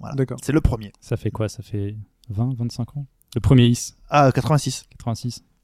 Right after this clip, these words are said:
Speaker 1: Voilà,
Speaker 3: Ah,
Speaker 1: ça
Speaker 3: voilà.
Speaker 1: va faire trente ans l'année prochaine,
Speaker 3: La
Speaker 1: hein.
Speaker 3: vache.
Speaker 1: Et, euh, donc, euh, le, le jeu a été aussi pensé pour les contrôles tactiles. Alors, il gère de base sans aucune bidouille. Si vous avez, euh, une manette, euh, Bluetooth ou un truc comme ça,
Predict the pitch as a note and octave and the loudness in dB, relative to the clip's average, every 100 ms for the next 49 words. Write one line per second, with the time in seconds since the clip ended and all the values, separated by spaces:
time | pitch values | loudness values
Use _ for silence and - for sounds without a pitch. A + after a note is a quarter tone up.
0 | - G#2+ G2+ B2 - - - - G#2+ G2 | -6 -4 0 -2 -2 -8 -10 -6 -6 -6
1 | C3+ - A2 B2 F#3 B2 C#3 G#2+ - - | -2 -2 0 -2 -2 0 2 2 2 -4
2 | - - - - _ _ _ _ - - | -12 -20 -20 -20 _ _ _ _ -12 -12
3 | - - - D#3 G3 G3 C3 B2+ B2+ B2+ | -16 -20 0 4 6 4 6 8 10 8
4 | C3 F3 G3+ - C3+ B2+ B2 A#2+ A#2 A#2 | 8 6 4 -2 0 2 2 2 2 0
5 | A2+ A2+ A2 A2+ B2+ D3 D3 C#3+ C#3 A3 | 0 0 0 0 0 4 6 6 6 6
6 | A#3+ C3 B2 - F#3+ - D#3 - - G3 | 6 4 2 0 0 2 2 0 -6 -6
7 | B3 - C#3 - D3+ G3+ A3 - D3 D#3+ | -2 0 0 0 0 0 -2 -4 -2 0
8 | C3 A#2+ - A#2 A#2+ A2+ G#2+ - F#3 A#3 | 0 0 -2 -2 -2 -2 -4 -4 -4 -4
9 | _ - - - A#2+ A#2+ F3 E3+ D#3+ F#3 | _ -20 -20 -2 0 0 -2 -2 2 2
10 | G#3 - B2+ D#3 D3+ D#3 C#3+ - - F3+ | 2 -4 0 2 6 6 4 0 -2 2
11 | F3+ D#3+ - E3 D3 C#3 C3 D#3+ F#3 B2+ | 2 2 0 -4 -2 -4 0 2 2 -2
12 | - D3+ D3 C3 B2+ A#2+ D3 C#3+ A#2 A2+ | -4 -6 -2 0 0 2 2 2 2 2
13 | A#2+ B2 B2 B2 C3+ C3 A2+ A#2 A2+ A#2+ | 2 2 2 4 2 0 -2 0 0 0
14 | B2 B2+ B2+ - A2+ G#2 A#2 - G#2+ G#2+ | 0 -2 -2 -4 -4 -4 -8 -8 -10 -6
15 | B2 B2 | -4 -4